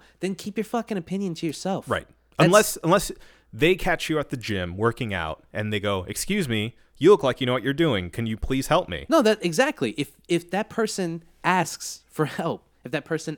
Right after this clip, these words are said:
Speaker 1: asks for your feedback, obviously give it to 'em
Speaker 2: Right.
Speaker 1: 'cause they want it.
Speaker 2: Yeah.
Speaker 1: But if not, shut the fuck up.
Speaker 2: Yeah. Nobody asked for it.
Speaker 1: Yeah.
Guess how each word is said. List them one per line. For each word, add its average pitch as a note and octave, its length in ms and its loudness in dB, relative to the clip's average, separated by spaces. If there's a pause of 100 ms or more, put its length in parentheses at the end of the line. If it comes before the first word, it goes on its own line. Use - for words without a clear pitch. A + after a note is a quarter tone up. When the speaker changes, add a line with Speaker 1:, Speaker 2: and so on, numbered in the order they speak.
Speaker 1:
asks D#3 440 -4
for - 140 -6
your C#3+ 180 -2
feedback, B2+ 680 -6 (680)
obviously C3+ 460 -2
give C#3 220 -4
it C3+ 100 -6
to G#2 140 -14
'em F2 140 -18
Speaker 2:
Right. F2+ 140 -2
Speaker 1:
'cause A2+ 120 -6
they C3 80 -4
want C3+ 300 -2
it. E2+ 100 -14 (180)
Speaker 2:
Yeah. F2+ 180 -2 (320)
Speaker 1:
But D#3+ 120 0
if E3+ 160 -2
not, G3+ 240 -6 (460)
shut - 260 -6
the B3 60 -6
fuck - 280 -4
up. C#4+ 60 0
Speaker 2:
Yeah. - 100 -2 (400)
Nobody A2 320 -2
asked G#2+ 200 -2
for - 160 -10
it. - 80 -20 (140)
Speaker 1:
Yeah. C#4 220 0